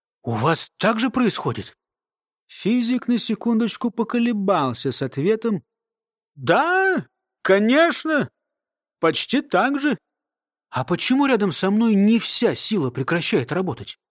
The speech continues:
Некоторая всё равно работает". "Это когда? И у кого?" Учитель резко подался вперёд в кресле, впившись взглядом в Ивана, а потом сам вспомнил.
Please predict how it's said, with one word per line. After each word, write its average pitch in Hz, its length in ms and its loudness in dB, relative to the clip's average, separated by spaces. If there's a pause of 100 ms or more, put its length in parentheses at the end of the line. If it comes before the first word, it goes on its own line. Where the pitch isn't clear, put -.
(380)
Некоторая 165 520 2
всё - 260 2
равно 156 300 2
работает". 220 460 -2 (720)
"Это 196 400 4
когда? 185 720 2 (720)
И 214 240 4
у 226 200 6
кого?" 220 640 4 (640)
Учитель 214 760 2
резко 226 340 0
подался 208 480 0
вперёд 196 440 0
в - 100 -14
кресле, 214 460 0
впившись 160 640 -2
взглядом 156 400 0
в 151 60 0
Ивана, 180 480 0 (540)
а - 120 -4
потом 165 260 0
сам 143 320 -2
вспомнил. 110 600 -6